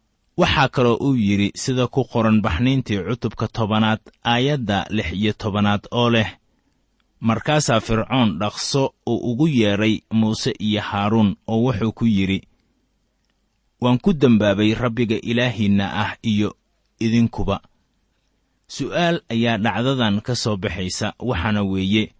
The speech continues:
maxaa keenay balaayooyinka? Balaayooyinku waxay ahaayeen haddaba dagaal Ilaah uu kula dagaalamayo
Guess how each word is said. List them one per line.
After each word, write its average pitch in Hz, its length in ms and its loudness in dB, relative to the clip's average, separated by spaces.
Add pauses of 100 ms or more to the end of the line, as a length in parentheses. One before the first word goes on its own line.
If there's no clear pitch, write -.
(680)
maxaa 131 340 2
keenay 107 440 0
balaayooyinka? 104 960 0 (1400)
Balaayooyinku 127 1080 4
waxay 123 440 2
ahaayeen 98 580 0
haddaba 98 480 -2 (640)
dagaal 127 540 0
Ilaah 127 440 0 (400)
uu 120 140 0
kula 147 320 2
dagaalamayo 113 1000 0